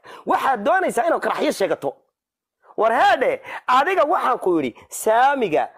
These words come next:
Soomaaliya oo xilligii welibana aanan kugula tartamaynin, aad tagtay maxkamadda adduunka. Aniga ma og tahay afartan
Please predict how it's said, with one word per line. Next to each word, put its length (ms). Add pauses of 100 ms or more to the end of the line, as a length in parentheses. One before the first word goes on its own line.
Soomaaliya 920 (320)
oo 180
xilligii 360
welibana 360
aanan 180
kugula 240
tartamaynin, 500 (300)
aad 220 (160)
tagtay 400
maxkamadda 640 (120)
adduunka. 600 (280)
Aniga 300
ma 200
og 180
tahay 240 (360)
afartan 600